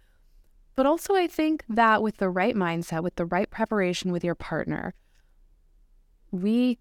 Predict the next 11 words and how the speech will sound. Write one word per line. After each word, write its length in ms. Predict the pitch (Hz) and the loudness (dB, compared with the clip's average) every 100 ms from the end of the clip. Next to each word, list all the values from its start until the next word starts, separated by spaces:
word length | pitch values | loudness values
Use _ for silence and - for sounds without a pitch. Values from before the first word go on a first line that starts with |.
| _ | _
can 200 | - 233 | 0 0
see 340 | 220 - 214 226 | 0 -2 -2 2
that 220 | 214 - | 2 0
these 200 | 190 208 | -4 -4
struggles 920 | - - 170 160 202 247 294 294 - _ _ _ _ - | -8 -6 -2 0 2 2 0 -2 -10 _ _ _ _ 2
are 500 | 208 202 202 196 202 214 | 4 6 6 4 0 -2
normal 560 | 180 175 170 185 262 | 0 0 0 2 0
steps 680 | - - 160 - - - - _ | -2 -6 -4 -4 -8 -20 -20 _
to 320 | - - 175 175 | -10 -2 0 0
a 40 | |
new, 680 | 170 165 170 170 170 170 | 0 0 0 0 0 0